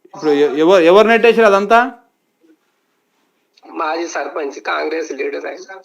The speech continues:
Speaker 1: కాంగ్రెస్ లీడర్, మాజీ సర్పంచ్ ఇప్పుడు మీ డబ్బాలన్నీ తీసేసిండు అనమాట.
Speaker 2: అవును.
Speaker 1: అంటే ఇప్పుడు ఎమ్మెల్యే గారు తెలిసే జరుగుతుంది అనమాట ఇదంతా కూడా.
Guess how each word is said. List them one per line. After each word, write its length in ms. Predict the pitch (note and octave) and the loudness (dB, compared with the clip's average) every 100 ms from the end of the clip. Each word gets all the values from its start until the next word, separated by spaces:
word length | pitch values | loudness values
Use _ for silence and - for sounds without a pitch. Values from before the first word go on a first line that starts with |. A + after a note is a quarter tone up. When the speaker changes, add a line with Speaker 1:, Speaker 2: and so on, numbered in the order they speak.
| _ - | _ 0
Speaker 1:
కాంగ్రెస్ 360 | F3 G#3 G3+ | 0 2 0
లీడర్, 220 | F#3 F3+ A#3+ | 0 0 2
మాజీ 260 | G3 G3 | 2 2
సర్పంచ్ 440 | F#3+ F3 F3 F3 C4 | 0 0 -2 -4 -4
ఇప్పుడు 300 | A#3+ A3+ G3 | -4 -4 -2
మీ 100 | F#3 | 2
డబ్బాలన్నీ 520 | E3+ F#3 G3 F#3 F3 | 2 4 2 2 -2
తీసేసిండు 280 | F3 D#3+ C#3 | -2 -4 -6
అనమాట. 260 | C3 A2+ G2+ _ _ _ _ _ - | -6 -8 -12 _ _ _ _ _ -8
Speaker 2:
అవును. 340 | C3+ C#3+ C3 - | -6 -6 -6 -4
Speaker 1:
అంటే 140 | F3 | 0
ఇప్పుడు 160 | G3 F#3 | 2 2
ఎమ్మెల్యే 360 | F#3 A3+ A#3+ | 2 4 6
గారు 180 | A3+ A3 | 6 6
తెలిసే 280 | G3 G#3 B3 | 2 0 2
జరుగుతుంది 300 | A3+ - F#3+ | 2 2 2
అనమాట 220 | F#3 E3 | 0 2
ఇదంతా 240 | D#3+ D#3+ E3+ | 0 2 0
కూడా. 240 | D3+ | 0